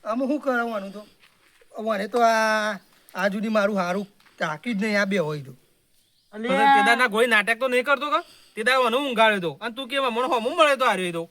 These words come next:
Speaker 2: ઓહો.
Speaker 1: હા, તો આમાં મળ્યો જ તો કે તાને.
Speaker 3: પણ આજે આપણે હાર્યો જ નહીં ઊંઘ્યો કે?
Speaker 1: શી
Speaker 3: જોજે,
Speaker 1: ખબર?
Speaker 3: જોજે તું, જીવા છે કે મરી
Speaker 2: એ
Speaker 3: ગયો છે?
Speaker 2: રાધે, રાધે, રાધે, રાધે, રાધે.
Speaker 1: શ્યામ?
Speaker 2: ના, મોઢું ના જોતા ઈ ઓનું.
Speaker 1: શ્યામ, શું થયું?
Speaker 2: ના, ના.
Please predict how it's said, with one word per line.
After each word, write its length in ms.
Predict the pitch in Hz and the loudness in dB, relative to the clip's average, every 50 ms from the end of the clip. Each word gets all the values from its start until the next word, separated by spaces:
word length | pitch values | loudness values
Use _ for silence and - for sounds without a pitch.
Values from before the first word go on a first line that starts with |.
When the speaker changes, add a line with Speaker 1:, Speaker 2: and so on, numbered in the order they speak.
| - | -8
Speaker 2:
ઓહો. 240 | 208 214 214 202 214 | -4 -4 -2 0 2
Speaker 1:
હા, 180 | 180 175 175 160 | 2 4 4 2
તો 120 | - 233 | 2 2
આમાં 240 | 233 233 214 220 240 | 0 0 0 0 0
મળ્યો 240 | 233 240 247 269 277 | 0 0 2 0 0
જ 20 | |
તો 180 | - - 320 294 | -2 -2 -4 -4
કે 140 | 233 262 247 | -2 -2 -2
તાને. 260 | 220 208 180 170 180 - _ _ _ _ _ _ _ _ _ _ _ _ _ _ _ _ _ - _ _ _ - | -2 -2 -2 -4 -6 -14 _ _ _ _ _ _ _ _ _ _ _ _ _ _ _ _ _ -20 _ _ _ -10
Speaker 3:
પણ 100 | 196 202 | -6 -4
આજે 240 | 202 196 202 196 240 | -4 -4 -2 -2 -4
આપણે 200 | 233 220 240 240 | -4 -2 0 0
હાર્યો 240 | 226 214 196 214 | 0 0 0 -2
જ 60 | 233 226 | -4 -4
નહીં 140 | 254 269 | -4 -4
ઊંઘ્યો 240 | 285 285 262 240 277 | -4 -4 -4 -2 0
કે? 120 | 277 311 359 381 - _ _ _ _ _ _ _ _ _ _ _ _ _ _ _ _ _ _ _ _ _ _ | 0 0 0 0 -4 _ _ _ _ _ _ _ _ _ _ _ _ _ _ _ _ _ _ _ _ _ _
Speaker 1:
શી 300 | _ - - 185 220 233 | _ -14 -10 -8 -6 -4
Speaker 3:
જોજે, 100 | 196 190 | -2 0
Speaker 1:
ખબર? 180 | 233 233 226 180 | 0 0 0 -2
Speaker 3:
જોજે 220 | 190 190 185 220 | -4 -6 -6 -6
તું, 180 | 233 - 247 254 240 190 | -6 -6 -8 -12 -12 -14
જીવા 260 | 151 165 185 190 214 | -14 -12 -8 -6 -6
છે 100 | 202 226 | -6 -6
કે 60 | 220 | -6
મરી 180 | 214 190 175 180 | -6 -8 -8 -6
Speaker 2:
એ 40 | 277 | -6
Speaker 3:
ગયો 100 | 294 302 | -6 -4
છે? 40 | 302 | -2
Speaker 2:
રાધે, 380 | 320 311 294 294 - 349 320 | 0 2 0 0 0 -2 -2
રાધે, 380 | 311 302 294 285 285 320 320 311 | 0 2 0 0 0 0 -2 -2
રાધે, 380 | 311 302 285 285 302 311 311 | 0 0 -2 0 2 0 0
રાધે, 400 | 302 294 277 269 277 302 311 302 | 0 0 -4 -4 -4 -2 -2 0
રાધે. 360 | 285 285 269 262 269 269 294 285 269 254 226 - - | 0 -2 -4 -6 -8 -8 -4 -4 -4 -4 -6 -12 -6
Speaker 1:
શ્યામ? 320 | 214 226 254 277 262 240 _ 254 285 277 233 _ | -2 -2 -2 -2 -2 -10 _ -20 -20 -20 -20 _
Speaker 2:
ના, 400 | 202 214 233 247 262 269 269 262 | -12 -6 -2 0 2 2 2 0
મોઢું 340 | 254 233 247 226 202 247 247 | -2 -6 -10 -12 -12 -12 -10
ના 160 | 254 262 262 | -8 -8 -8
જોતા 240 | 240 269 269 233 294 | -8 -10 -12 -10 -10
ઈ 40 | 285 | -10
ઓનું. 520 | 277 262 254 262 262 262 262 233 202 196 - - | -10 -10 -10 -10 -8 -10 -10 -12 -14 -16 -12 -6
Speaker 1:
શ્યામ, 220 | - 233 262 262 | -2 -2 0 0
શું 120 | 254 294 233 | -2 -4 -4
થયું? 300 | - 247 254 247 202 214 | -4 -4 -4 -4 -4 -4
Speaker 2:
ના, 160 | 233 254 262 | -4 -4 -4
ના. 480 | 247 247 247 254 262 254 240 233 - | -4 -4 -2 -2 -2 -2 -2 -4 -8